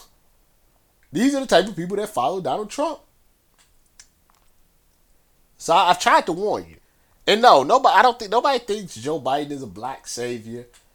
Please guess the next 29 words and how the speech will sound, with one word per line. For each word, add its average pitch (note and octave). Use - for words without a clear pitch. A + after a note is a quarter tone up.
Nobody F#3+
thinks C#3+
that, C3+
you C3
know, A2+
because A2+
we A#2
got, A#2
it B2+
was C3
just, B3+
we F3+
needed, G#3+
we D#3+
couldn't C4
get F3+
nothing D#3
done F#2+
until C#3
we C3
got A#2+
Trump G#2+
out. -
It's -
like, -
it's G3+
like C#4
the F#3
Jets C3